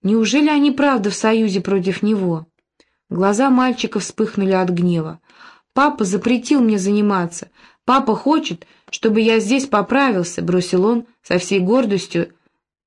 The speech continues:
своей болезнью, в отчаянии цепляясь за авторитет отца. Это прозвучало как угроза. И вот что удивительно, его слова в самом деле смутили обоих. Мать отвернулась и в волнении забарабанила пальцами по столу.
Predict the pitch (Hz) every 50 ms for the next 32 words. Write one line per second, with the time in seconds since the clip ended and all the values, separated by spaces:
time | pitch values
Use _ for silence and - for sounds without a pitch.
0 | _ _ _ - - - 190 196 190 196 196 220 214 185 175 202 202 208 208 208
1 | 196 190 175 160 165 160 160 165 - _ _ _ _ _ _ _ _ - 180 190
2 | 190 190 - - 254 254 247 233 214 202 185 175 - 180 170 - 196 208 208 202
3 | 185 165 170 185 175 180 - - 175 175 175 175 190 180 180 180 175 170 - -
4 | - 170 165 156 160 _ _ _ _ _ _ _ - 262 262 311 294 269 254 254
5 | 208 226 247 247 - 285 277 262 254 254 240 233 233 - 247 214 202 233 226 202
6 | 180 165 151 151 147 - _ _ _ _ _ _ _ _ _ _ - 214 214 254
7 | 311 - - - - 262 262 214 202 226 220 233 285 330 320 - 226 175 160 156
8 | 156 - - 175 190 196 247 247 - - 202 196 202 247 277 285 285 - - 226
9 | 247 262 269 269 247 190 185 202 202 208 202 - - 190 185 175 - 190 185 180
10 | 180 175 175 165 165 165 160 156 151 _ _ _ _ _ _ - - - _ -
11 | 208 262 311 294 294 277 269 190 202 190 180 196 226 269 269 254 226 - - -
12 | - 190 175 175 190 190 190 190 214 240 247 240 226 208 180 175 185 170 180 180
13 | 180 190 175 196 196 202 196 185 180 175 175 180 180 180 180 180 - 180 175 170
14 | - 175 - - - 175 170 170 165 160 156